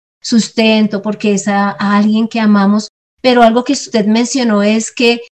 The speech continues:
hay veces es el dolor tan fuerte o, la, o el malestar o lo que sea que estén sintiendo tan fuerte que desean realmente irse con Dios. Eh, y esto también lo debemos de entender nosotros, ¿sí?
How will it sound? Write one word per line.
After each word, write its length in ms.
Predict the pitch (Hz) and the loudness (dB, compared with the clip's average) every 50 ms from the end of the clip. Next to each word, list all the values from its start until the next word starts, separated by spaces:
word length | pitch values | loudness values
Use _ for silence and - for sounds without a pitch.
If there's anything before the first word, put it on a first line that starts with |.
| _ _ _ _ _ _ _ | _ _ _ _ _ _ _
hay 220 | - 226 226 226 | 2 2 4 4
veces 380 | 220 247 247 240 269 254 - 262 | 4 2 2 2 0 -2 -2 -2
es 180 | 247 240 - | -2 -2 -2
el 140 | 269 262 262 | -2 -2 0
dolor 460 | 254 240 214 202 196 196 208 208 - _ _ _ _ _ _ | 0 0 2 2 2 0 -2 -4 -8 _ _ _ _ _ _
tan 180 | - 240 247 240 | 0 0 2 0
fuerte 760 | - - 277 277 277 269 269 262 262 - 330 - - - _ _ _ _ _ _ _ _ _ | -2 -4 -2 0 0 0 -2 -4 -6 -10 -10 -10 -12 -16 _ _ _ _ _ _ _ _ _
o, 180 | - 254 247 233 | 0 2 2 4
la, 360 | 226 214 208 196 190 - - - | 2 2 0 0 -2 -4 -4 -2
o 220 | 220 214 220 220 | -2 0 0 2
el 160 | 214 214 208 | 2 2 2
malestar 880 | 202 208 196 196 196 190 185 180 - - - - 190 190 214 226 233 247 | 2 2 2 2 2 2 0 -2 -4 -6 -4 -2 0 2 2 2 0 0
o 60 | 240 | -2
lo 100 | 226 214 | -4 -4
que 100 | - 233 | -4 -4
sea 180 | 202 208 185 185 | -4 -4 -6 -6
que 100 | - 214 | -6 -10
estén 260 | - - 233 220 220 | -8 -6 -4 -2 -2
sintiendo 460 | - 247 233 233 247 233 226 226 233 | 0 -2 -2 -2 -2 -4 -4 -4 -4
tan 200 | 233 233 220 208 | -4 -4 -4 -2
fuerte 320 | - 208 196 202 - 214 214 | -2 -4 -6 -4 -6 -8 -6
que 140 | - 233 | -4 -4
desean 400 | 226 214 202 - - 196 185 190 | -4 -4 -4 -4 -4 -4 -4 -2
realmente 540 | 196 208 214 214 226 240 240 240 233 240 262 | 0 0 0 0 0 0 0 -2 -4 -4 -4
irse 360 | 262 254 - - 262 247 254 - _ _ _ _ _ _ _ | -4 -4 -4 -4 -6 -6 -6 -8 _ _ _ _ _ _ _
con 220 | - 247 226 214 208 | -4 -2 0 0 0
Dios. 360 | 240 285 392 427 - - - - | -2 -2 -4 -4 -6 -8 -10 -6
Eh, 340 | - 262 262 254 254 254 - - | -4 -2 0 0 -2 -2 -2 -2
y 160 | 262 247 240 | 0 2 2
esto 320 | 233 233 233 - 285 277 | 2 2 0 -2 -4 -4
también 360 | 277 302 285 277 247 233 202 208 | -2 -2 -2 -2 -2 -2 -2 -2
lo 60 | 226 | -4
debemos 260 | 240 247 254 262 262 | -4 -4 -6 -6 -6
de 100 | 285 277 | -6 -6
entender 440 | 269 262 247 220 208 196 202 190 190 | -6 -6 -4 -4 -2 -2 -2 -2 -2
nosotros, 600 | 202 214 226 - 311 339 370 370 - 196 196 - | -2 -4 -4 -2 -2 -2 -2 -2 -4 -6 -6 -6
¿sí? 200 | - 349 415 | -6 -8 -8